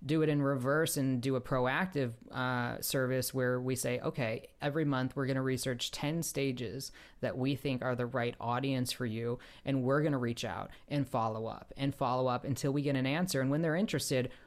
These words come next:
we're gonna introduce you so that then you guys can just kinda close the deal or book the show or whatever it may look like." Um, so that's what our service does, which, you know, when I first learned about it, I was like,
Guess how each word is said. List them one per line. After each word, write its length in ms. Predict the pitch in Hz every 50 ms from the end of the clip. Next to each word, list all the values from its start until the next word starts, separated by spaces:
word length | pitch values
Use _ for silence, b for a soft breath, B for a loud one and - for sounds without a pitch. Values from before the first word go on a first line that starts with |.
| B B 143
we're 140 | 147 143
gonna 120 | 143 143 139
introduce 560 | 127 123 - 127 117 120 127 127 123 - 123
you 100 | 120 120
so 160 | 120 - 135
that 200 | 120 120 117 117
then 160 | 127 127 123
you 160 | 120 120 131 127
guys 260 | 135 123 120 117 -
can 160 | - 123 117
just 180 | 120 117 - -
kinda 220 | - 123 113 117
close 460 | - - - - 170 175 170 156 131
the 80 | 143 139
deal 340 | 120 135 139 147 151 151 135
or 80 | 123
book 300 | 117 - 165 165 - -
the 100 | - 147
show 380 | - - - 143 143 147 143 139
or 100 | 127 123
whatever 400 | 123 139 139 147 147 131 139 131
it 80 | 98
may 160 | 127 123 123 123
look 320 | 120 143 185 185 - -
like." 340 | 120 113 101 117 123 - - B B B B B B B
Um, 220 | - 139 139 139 135
so 140 | - 170 156
that's 220 | 175 214 247 -
what 120 | 285 240
our 80 | 226 202
service 400 | 190 - 185 180 170 160 143 -
does, 420 | - 160 147 127 127 123 123 -
which, 380 | 135 131 127 - - - - - -
you 140 | 143 135 131
know, 120 | 123 123
when 160 | 127 135 131
I 100 | 131 135
first 320 | - - 160 160 151 - 139
learned 180 | 143 147 151
about 240 | 147 131 117 117 117
it, 120 | 120 120
I 120 | 113 117 123
was 160 | 123 117 -
like, 220 | 123 110 - B